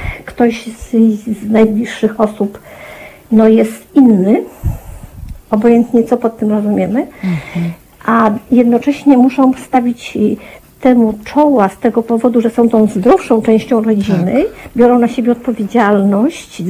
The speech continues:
Speaker 1: na, za tą osobę, która, y, której by należało, mm, jak najbardziej pomóc, i, i, a
Speaker 2: Mhm.
Speaker 1: jeszcze tego nie potrafią zrobić.
Speaker 2: Tak,
Speaker 1: I
Speaker 2: bo
Speaker 1: nim,
Speaker 2: też nie mają
Speaker 1: nim się
Speaker 2: wsparcia, nie?
Speaker 1: wszyscy tego
Speaker 2: Umówmy
Speaker 1: nauczą.
Speaker 2: się. No.
Speaker 1: Tak. I nim się, i, i, i,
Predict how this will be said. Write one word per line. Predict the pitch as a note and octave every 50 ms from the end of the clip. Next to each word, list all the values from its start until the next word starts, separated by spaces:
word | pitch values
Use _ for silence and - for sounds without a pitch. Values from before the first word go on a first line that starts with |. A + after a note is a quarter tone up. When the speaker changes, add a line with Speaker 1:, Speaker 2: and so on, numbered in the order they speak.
| F#3+
Speaker 1:
na, | G3 G#3 G#3 G3+ F3+ G3 G3+ - - - - - - - -
za | A3 G#3+
tą | A3 - G#3 G3+
osobę, | G3 G3 - - A3+ G#3 G#3 G3
która, | G#3 - - A3+ G#3+ A3 A3 A3 - - - - - - - - -
y, | - G#3+
której | - - - A3+ G#3+ G3 G3+
by | G#3 G#3
należało, | G#3 G#3 G3+ G3 G3 G#3 G#3 G3 G3 G3 G3 G#3 G#3 - - - -
mm, | G#3+ G3 F#3+ G3+ G3+ F#3+ - - - -
jak | G#3+ G#3+ G#3+ - -
najbardziej | G#3 G#3 F#3+ F#3+ G#3+ G#3+ G#3 G3+ A3 G#3+
pomóc, | G#3+ - A3 G#3+ F3 F3 F3 G3 G#3 - - - - - - - - -
i, | B3
i, | A3+ A#3+ - - F#3 F3 D3+ - -
a | -
Speaker 2:
Mhm. | - A#3 - A#3+
Speaker 1:
jeszcze | A3 F3+ F#3+ A#3+ A3
tego | A#3+ G#3+ A3+ A3
nie | G#3+ G#3
potrafią | - A3 - A3 G#3 - G#3 G#3
zrobić. | G#3 - C4+ C#4+ G3 - F#3 F3 - - - -
Speaker 2:
Tak, | F#3+ F#3+ F3+ F3 - - - - - -
Speaker 1:
I | A#3+
Speaker 2:
bo | A#3+
Speaker 1:
nim, | A#3 C#4 D#4
Speaker 2:
też | D4 D4 C4 -
nie | G#3 G3+
mają | F#3+ F3+ F3+ B3+
Speaker 1:
nim | C4
się | - - C4
Speaker 2:
wsparcia, | A#3 B3 B3+ C4 B3 - - - D#3+
nie? | D3
Speaker 1:
wszyscy | D3+ D#3 F#3+ G#3+ - C4
tego | F#3+ B3 - A3+
Speaker 2:
Umówmy | A#3+ B3+ A#3+ A#3+
Speaker 1:
nauczą. | G#3+ E3+ - - - D#3
Speaker 2:
się. | D3+ D3+ - - _ -
No. | F3+ F3
Speaker 1:
Tak. | F3 - E3 E3 E3 F3+ F#3 - - - - - - _ _ -
I | B3 A#3+
nim | A#3+ C4 C#4 E4 F4+
się, | - - C4+
i, | - -
i, | A#3+ A#3+ A#3 - A#3 A#3 A3+ A3+ - B3
i, | A#3 A3+ G#3+